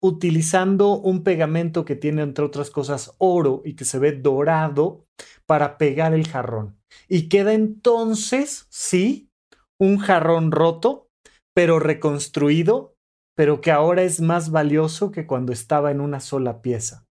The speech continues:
Y entonces, eh, lo, lo, lo relacionamos mucho con el tema de las experiencias difíciles que tiene que pasar una mujer, con, con, con las agresiones y la violencia de género y tal, tal, tal. Y entonces, cómo eso les puede dar la fuerza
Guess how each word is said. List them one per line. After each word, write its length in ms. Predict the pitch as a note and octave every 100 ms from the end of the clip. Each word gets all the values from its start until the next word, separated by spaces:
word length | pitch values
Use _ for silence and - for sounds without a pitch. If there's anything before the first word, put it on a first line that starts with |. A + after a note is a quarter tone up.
| _ _ - -
Y 100 | -
entonces, 580 | F3 D#3+ G3+ A#3 A#3 A3 _ _
eh, 160 | G3 F3
lo, 220 | G#3 F#3+
lo, 220 | G3+ G3
lo 180 | F#3+ F#3+
relacionamos 760 | F#3 F3+ F3 - F3+ G3 G#3+ G3+
mucho 360 | G3 G3 G#3 G3+
con 160 | F3+
el 140 | D3+ C#3+
tema 260 | F3+ F3+
de 100 | F#3
las 200 | D#3 C#3+
experiencias 760 | - - D#3 D3 F3 E3 F#3 C#3+
difíciles 760 | C#3 B2+ - G3 - D#3 D3
que 80 | -
tiene 240 | C#3 D#3 D#3+
que 100 | D#3+
pasar 320 | D3+ - D3
una 200 | D3 C#3
mujer, 440 | B2+ - D#3+ D#3+ - - _
con, 360 | E3+ D#3 D#3+
con, 520 | D#3+ E3 D#3 D#3 D#3 D#3+ - -
con 180 | F3
las 240 | E3 D#3+ E3+
agresiones 880 | D#3 C#3+ C3+ - F#3 F#3 F3+ D#3+ D#3+
y 60 |
la 120 | D3+ C3+
violencia 520 | C#3+ D3 D#3+ D#3+ D3+
de 80 | C3+
género 560 | - G3 F#3+ F#3 D#3+
y 60 | C#3+
tal, 220 | C#3 C3
tal, 200 | C#3 B2+
tal. 280 | E3 F#3 A#3 - -
Y 80 | E3+
entonces, 420 | E3 D#3+ G3 A#3+
cómo 400 | - B3+ A#3 A#3+
eso 400 | A3+ A3 G#3+ G3
les 200 | F#3 E3+
puede 260 | D#3+ G3+ G3+
dar 260 | G3 G3 F#3
la 120 | E3
fuerza 600 | - G3 G3 F#3+ F#3+